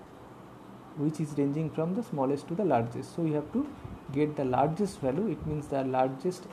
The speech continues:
amplitude value has to be selected out to estimate M cap, and that is a particular circuitry concept,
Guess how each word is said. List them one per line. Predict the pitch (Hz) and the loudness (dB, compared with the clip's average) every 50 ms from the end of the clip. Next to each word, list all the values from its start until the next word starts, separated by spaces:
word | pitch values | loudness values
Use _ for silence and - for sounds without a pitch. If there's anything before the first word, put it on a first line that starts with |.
| - 147 | -8 -4
amplitude | 139 135 135 131 - 151 - - 156 143 135 135 | -2 -2 -2 -4 -6 -8 -4 -2 -2 -2 -2 -2
value | 123 123 120 127 147 180 220 - - - - | -2 -2 -2 0 0 0 -2 -2 -6 -4 -2
has | 127 123 120 - | -2 -2 -2 -2
to | - 139 | -4 -2
be | 131 131 | -2 -2
selected | 127 - 170 170 175 165 - 151 139 135 | -2 0 0 0 0 0 -2 -4 -2 0
out | - 151 196 220 - - | 2 2 2 0 -2 -4
to | 156 135 - 135 | -4 -2 -2 -2
estimate | 123 123 - - 151 170 220 269 - - - - - - - - - - - - | -4 -4 -4 -2 2 2 2 2 0 -4 -14 -14 -16 -18 -18 -18 -18 -14 -6 -2
M | 135 135 131 131 127 127 | 0 2 2 2 0 2
cap, | 135 127 117 120 - - - - - - - - - - - - - - - - - - - - - | 2 2 2 0 -4 -12 -16 -16 -16 -18 -18 -18 -18 -18 -16 -16 -16 -16 -16 -14 -10 -10 -10 -8 -6
and | 147 139 123 127 127 127 | -4 -2 -2 -2 0 2
that | 131 123 - | 2 2 2
is | 160 156 147 147 | 0 0 2 2
a | 147 143 143 - - - - - - - - - - - - - - - - - - - - - - - - - - - - - - - - - - - - - - | 2 2 2 -2 -8 -16 -16 -18 -18 -18 -18 -18 -18 -18 -18 -18 -18 -18 -16 -16 -16 -18 -18 -18 -18 -14 -10 -8 -8 -8 -8 -10 -14 -16 -16 -16 -16 -16 -6 0 2
particular | 147 - - - 165 156 170 160 160 160 - - - - - - - - - - - - - - - - - - - - - - - - - - - - - - - | 2 2 2 0 -2 2 4 4 4 4 2 -2 -10 -14 -14 -16 -16 -16 -16 -16 -16 -16 -18 -18 -18 -18 -18 -18 -18 -18 -18 -18 -18 -18 -18 -18 -18 -16 -16 -16 -14
circuitry | - - - 131 131 135 - 160 - - 170 | -6 0 0 0 2 2 -2 -2 -2 0 0
concept, | 160 151 143 139 127 - 175 185 - - | 2 2 2 0 0 -2 -4 -6 -6 -10